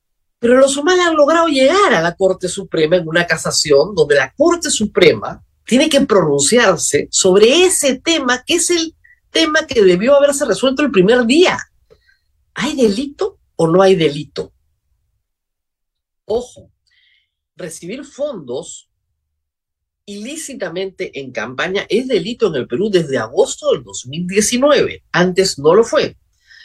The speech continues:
Fue una modificación que se logró tras un referéndum, votamos por ese texto constitucional,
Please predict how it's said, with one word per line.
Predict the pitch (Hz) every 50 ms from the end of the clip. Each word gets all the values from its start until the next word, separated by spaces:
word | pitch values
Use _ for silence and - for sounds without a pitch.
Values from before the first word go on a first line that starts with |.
| _ _
Fue | _ - 143
una | 151 165 165
modificación | 170 165 156 151 151 151 127 151 143 - - 214 240 262 277 285 - _ _ _ _ _ _ _
que | - 180 175
se | - - - 156 147
logró | 143 139 135 139 147 165 202 214 240 277 339 392 381 - _ _ _ _ _ _
tras | - 143 - - - 208
un | 208 226 233
referéndum, | 214 202 - - - - - 117 117 127 139 151 156 156 160 170 226 330 370 381 381 381 - _ _ _ _ _ _ _ _ _ _ _ _ _
votamos | - 120 98 98 - 127 - 180 180 175 -
por | _ 107 120
ese | 135 135 - 135 135
texto | - - - - - - 127 117
constitucional, | - 113 117 - - 104 - 107 107 - 120 117 - 196 214 208 202 269 381 381